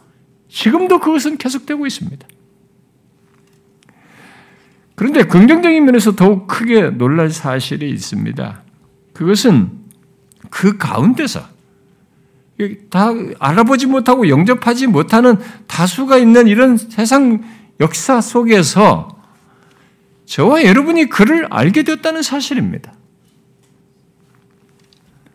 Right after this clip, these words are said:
곧 예수 그리스도를 영접하여 그가 죄 가운데 있는 나를 구속하신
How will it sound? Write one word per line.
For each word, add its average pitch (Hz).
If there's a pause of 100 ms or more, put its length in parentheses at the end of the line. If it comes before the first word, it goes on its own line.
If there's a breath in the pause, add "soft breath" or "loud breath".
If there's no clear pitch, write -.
(1080)
곧 226
예수 240
그리스도를 262
영접하여 254
그가 214 (320)
죄 131
가운데 311
있는 277
나를 233
구속하신 269